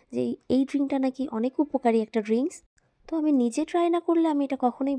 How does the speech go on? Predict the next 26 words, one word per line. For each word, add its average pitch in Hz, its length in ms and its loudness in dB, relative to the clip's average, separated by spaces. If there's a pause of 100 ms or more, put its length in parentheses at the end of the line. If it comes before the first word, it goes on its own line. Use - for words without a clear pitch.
বুঝতাম 247 320 -4 (100)
না, 226 60 -6 (520)
যার 262 240 0
জন্যই 311 340 0
আমি 269 180 2
এই 262 120 4
রিভিউটা 254 340 0 (120)
দিতে 240 180 -4 (100)
আসলাম 233 280 -2
আজকে। 226 220 -6 (540)
বেশ 262 240 -4
কিছুদিন 311 380 -2
ধরেই 302 260 0
ভাবছিলাম 262 520 -2
যে 262 140 -2
এটার 233 240 -2
রিভিউ 226 280 0
আমি 240 180 0
দিব, 214 140 -4 (320)
তো 233 60 -4 (280)
বিভিন্ন 311 300 0 (120)
কারণে 302 240 0 (100)
সেটা 277 160 -6 (120)
দেওয়া 240 240 0
হয়নি। 294 340 0 (440)
But 233 120 -4